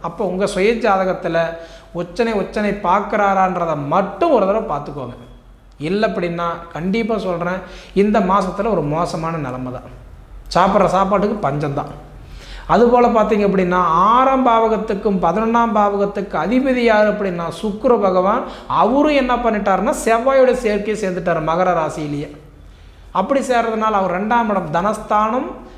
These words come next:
குடும்பஸ்தானம், கல்வி ஸ்தானத்தை பார்க்குறாரு.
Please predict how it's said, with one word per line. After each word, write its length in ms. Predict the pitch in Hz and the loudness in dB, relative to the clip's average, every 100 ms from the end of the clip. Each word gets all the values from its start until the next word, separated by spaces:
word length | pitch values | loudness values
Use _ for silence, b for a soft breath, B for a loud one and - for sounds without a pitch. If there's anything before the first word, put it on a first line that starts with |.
| B - | B -2
குடும்பஸ்தானம், 760 | 190 214 220 - 220 226 285 381 - - | 0 0 -2 0 0 2 -2 -4 -12 -2
கல்வி 280 | 254 294 339 | 2 2 2
ஸ்தானத்தை 440 | - 220 202 233 - | 0 0 0 -4 -6
பார்க்குறாரு. 420 | 160 156 135 | -6 -6 -8